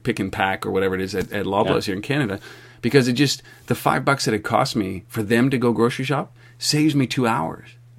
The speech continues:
Speaker 2: Yeah.
Speaker 1: So
Speaker 2: Did you hear L C B O is gonna have home delivery by June, Rob?
Speaker 1: <laughs> Well, they've been doing L C, like, you know what?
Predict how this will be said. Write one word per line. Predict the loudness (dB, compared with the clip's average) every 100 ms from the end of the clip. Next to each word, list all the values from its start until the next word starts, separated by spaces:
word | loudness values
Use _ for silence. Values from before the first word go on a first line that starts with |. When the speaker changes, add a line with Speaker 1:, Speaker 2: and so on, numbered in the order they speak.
| 0
Speaker 2:
Yeah. | 4 6
Speaker 1:
So | 6 8
Speaker 2:
Did | 8 10
you |
hear | 10 10 8 6
L | 8 8
C | 6
B | 6 10
O | 10
is | 10
gonna | 6 6
have | 6
home | 6 6
delivery | 4 4 4
by | 4
June, | 4 2 0 -4
Rob? | -8
Speaker 1:
<laughs> | -10 -8 -8 -4 -2 0 -2 -2 -12 0
Well, | 6
they've | 6
been | 6
doing | 6 6 4
L | 0
C, | 0
like, | 0 0 -4 2
you | 8
know | 10
what? | 10 8